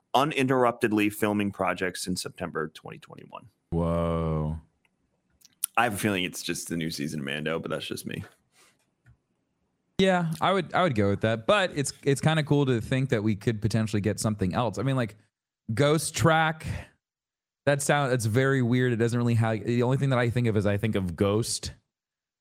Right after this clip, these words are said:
Speaker 2: which then, like, starts to pull me towards, like, a Rebels kinda thing. So I,
Speaker 1: Yeah.
Speaker 2: I don't, I'm not sure.
Speaker 1: We shall see.
Speaker 2: But yeah, we'll see.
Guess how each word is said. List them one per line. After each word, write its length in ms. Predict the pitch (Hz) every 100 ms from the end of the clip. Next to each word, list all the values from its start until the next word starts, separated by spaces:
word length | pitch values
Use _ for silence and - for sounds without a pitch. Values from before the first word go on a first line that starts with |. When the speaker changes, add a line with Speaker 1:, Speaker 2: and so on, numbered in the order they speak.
| _ -
Speaker 2:
which 200 | 107 92
then, 460 | 107 101 98 95
like, 200 | 98 95
starts 260 | - 110 101
to 60 | -
pull 140 | 110
me 80 | 104
towards, 220 | 101 98
like, 80 | 90
a 40 |
Rebels 760 | 90 90 98 107 98 92 - -
kinda 220 | - 117 110
thing. 360 | 113 113 113
So 140 | 104 98
I, 420 | 92 - - -
Speaker 1:
Yeah. 140 | 104 160
Speaker 2:
I 20 |
don't, 160 | 147 -
I'm 160 | 131 175
not 180 | 165
sure. 380 | - - 127 101 87 - _ _ _ _ _ _ _ _ _ _ _ _ _ _ _ _ _ _ _ _ _ _ _ _ _ _
Speaker 1:
We 440 | - 131 98 147 214
shall 420 | - 339 381 392
see. 500 | 392 466 480 403 330
Speaker 2:
But 280 | 359 320 -
yeah, 180 | - 117
we'll 120 | 117 123
see. 260 | - 113